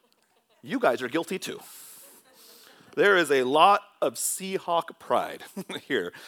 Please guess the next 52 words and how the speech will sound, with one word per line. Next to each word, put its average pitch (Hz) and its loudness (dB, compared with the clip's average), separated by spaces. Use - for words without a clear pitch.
And 147 2
so 135 4
I 131 4
know 165 0
that 160 -2
it's 151 -2
gonna 160 -6
be 139 -4
a 127 0
lot 151 4
of 143 -6
fun 131 -4
talking 143 -4
about 120 0
this 120 -4
and 110 -10
then 110 -2
diving 120 -4
in 120 -6
just 107 -12
throughout 120 -2
my 123 2
life 120 0
with - -6
you 135 -4
guys 92 -2
when 117 -16
we 104 -10
talk 127 -6
about 127 -4
humility 123 -4
and 95 -12
pride, 101 -4
not 170 2
just - -8
in 139 -2
a 120 0
football 104 -2
sense, - -8
but - -8
just 147 -4
in 240 -4
life 131 0
<laughs> - -16
and 139 -10
in 123 -8
general. 110 -6
Whether 156 0
you're 135 -2
a 120 0
forty-niner 151 -4
fan, 147 -6